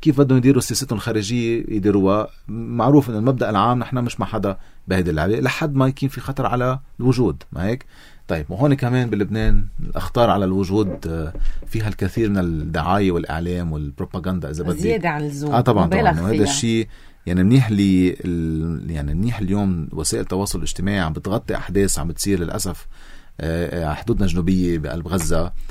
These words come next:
Speaker 1: تالناس تعرف كمية الكذب والنفاق الإعلامي الموجود، آه، والمستعمل كسلاح أقوى من سلاح الصواريخ. يعني، تأثيره أكبر بكتير من صاروخ عم ينضرب من هون ومن هون، لأنه في تعتيم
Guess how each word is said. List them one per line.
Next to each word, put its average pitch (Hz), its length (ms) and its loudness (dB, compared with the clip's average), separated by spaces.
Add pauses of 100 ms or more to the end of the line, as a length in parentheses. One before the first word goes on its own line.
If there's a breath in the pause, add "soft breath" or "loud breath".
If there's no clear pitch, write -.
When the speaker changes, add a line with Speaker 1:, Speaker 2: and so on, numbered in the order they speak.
(340 soft breath)
Speaker 1:
تالناس 104 380 2
تعرف 120 360 4
كمية 101 420 0
الكذب 98 420 -2
والنفاق 92 540 -4
الإعلامي 85 460 -4
الموجود، 78 500 -4 (120)
آه، 67 380 -8 (600)
والمستعمل 98 560 0
كسلاح 98 540 -2
أقوى 127 200 -2
من 101 100 -2
سلاح 117 220 -6
الصواريخ. 98 500 -4 (580 soft breath)
يعني، 80 440 -4
تأثيره 104 840 6
أكبر 110 200 -2
بكتير 92 420 -2
من 95 100 2
صاروخ 95 380 0
عم 85 140 0
ينضرب 85 320 -2
من 82 120 -4
هون 87 140 -4
ومن 82 160 0
هون، 90 200 -2
لأنه 101 280 -2
في 131 180 0
تعتيم 107 540 -2